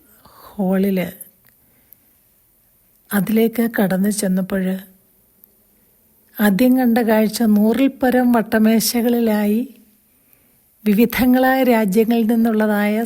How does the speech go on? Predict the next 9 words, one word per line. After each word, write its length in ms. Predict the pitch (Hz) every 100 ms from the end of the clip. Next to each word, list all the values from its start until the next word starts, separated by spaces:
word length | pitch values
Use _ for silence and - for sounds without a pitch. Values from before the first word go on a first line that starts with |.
| 233
സമർപ്പിത 600 | 220 196 202 202 233 208
കന്യകകളെയാണ്. 1040 | 214 202 190 202 196 190 196 196 185 156 190 _ _ _ _ _ _ _ _ _ _ _ _ _ _ _ _ -
അവർ 280 | 196 190 196 220 285 _ _ _ _ _ _ _ _ _ _ _ _ -
ഇടകലർന്ന് 960 | 220 208 226 226 196 202 196 208 208 214 - -
ആണ് 260 | 180 175 185 226
ഇരുന്നത്. 540 | 202 196 185 185 190 - - _ _ - _ _ _ _ _ _ _ _ _ _ _ _ _ _ _ _ _ _ - _ _ -
വ്യത്യസ്തങ്ങളായ 1000 | 233 - 269 - - 247 247 240 226 226 240
ഭാഷകളിലൂടെയാണ് 1400 | - 220 220 - 233 226 226 226 226 226 233 196 190 220 - _ _ _ _ _ _ _ _ _ _ _ _ _ _ _ _ _ _ -
അവർ 260 | - 196